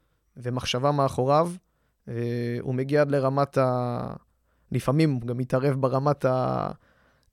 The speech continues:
אה, מצב הדשא, כדי שהוא יתאים ל-, לו לאימון מסוים, לאימון טקטי מסוים. שוב, יבואו אנשים ויגידו,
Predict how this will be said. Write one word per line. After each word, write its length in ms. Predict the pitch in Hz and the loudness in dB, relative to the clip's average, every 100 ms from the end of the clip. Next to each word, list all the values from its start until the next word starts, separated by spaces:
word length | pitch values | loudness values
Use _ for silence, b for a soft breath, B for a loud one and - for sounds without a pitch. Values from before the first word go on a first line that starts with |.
| 262 | -4
אה, 120 | 135 123 | 0 0
מצב 300 | 127 165 135 | 2 2 4
הדשא, 400 | 135 156 - 208 - _ _ _ - | 4 2 2 -2 -4 _ _ _ -8
כדי 320 | 131 131 156 | -2 4 4
שהוא 180 | - 139 | 4 0
יתאים 320 | 127 139 160 | 0 0 0
ל-, 180 | 139 123 | 2 0
לו 220 | 135 135 | 2 2
לאימון 400 | 135 135 135 156 | 4 2 2 0
מסוים, 420 | 143 - 139 147 139 | 0 -2 0 2 0
לאימון 220 | 139 135 | -2 -4
טקטי 200 | 139 143 | -4 -4
מסוים. 400 | 151 185 208 208 _ _ _ _ _ - | -6 -4 -4 -6 _ _ _ _ _ 0
שוב, 220 | 208 160 | 0 2
יבואו 300 | 151 165 180 | 4 6 6
אנשים 300 | 160 - 165 | 4 0 0
ויגידו, 440 | 139 147 165 165 | 0 2 0 0